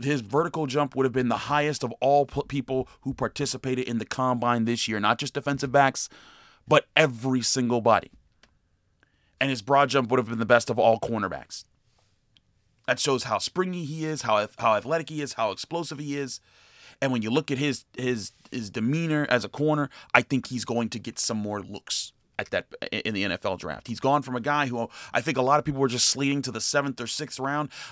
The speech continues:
I think there might be some teams looking at him like they looked at Jason Pinnock last, last year and maybe even a bit more.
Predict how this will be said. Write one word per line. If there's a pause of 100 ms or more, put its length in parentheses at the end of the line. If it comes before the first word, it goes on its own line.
I
think
there
might
be
some
teams
looking
at
him
like
they
looked
at
Jason
Pinnock
last,
last
year
and
maybe
even
a
bit
more.